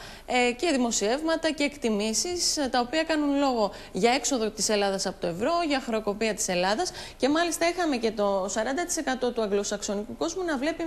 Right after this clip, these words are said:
διάσπαση της Ευρωζώνης μέσα στο δύο χιλιάδες δώδεκα. Και η Νομούρα, αν δεν κάνω λάθος, είπε ότι, ε, τουλάχιστον ένα κράτος θα βρεθεί εκτός Ευρωζώνης το δύο χιλιάδες δώδεκα. Πώς τα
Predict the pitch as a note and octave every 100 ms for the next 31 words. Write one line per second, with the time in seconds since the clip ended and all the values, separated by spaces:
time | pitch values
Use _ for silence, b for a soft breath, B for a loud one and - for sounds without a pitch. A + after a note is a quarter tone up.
0 | D4 B3 D4 D#4+ C#4+ A#3+ G#3+ G3 G3+ G#3
1 | C#4+ D#4+ - B B B C#4 D4+ E4 C#4+
2 | C#4 B3 G#3+ G#3+ C4+ B3+ B3+ A#3 G3 A#3
3 | D4+ D4+ C4+ D4+ D4 C4+ D4 C4+ A#3+ A3
4 | A3+ A3 A3 A3 G#3 A3 G#3+ G#3 G3+ G3
5 | B B B - A3 G#3+ A#3 A#3+ B3 A#3+
6 | G#3+ A3+ A3+ A3+ A3+ A3+ A3+ G#3+ - A3
7 | G#3+ G#3 G3 G#3+ G#3+ A#3 A3 C4 C4+ A#3
8 | G3+ G3+ G3+ G3 F#3+ F3+ F#3 F#3+ F#3 F3
9 | F3+ G3 G#3+ D#4 D#4 B B G4 -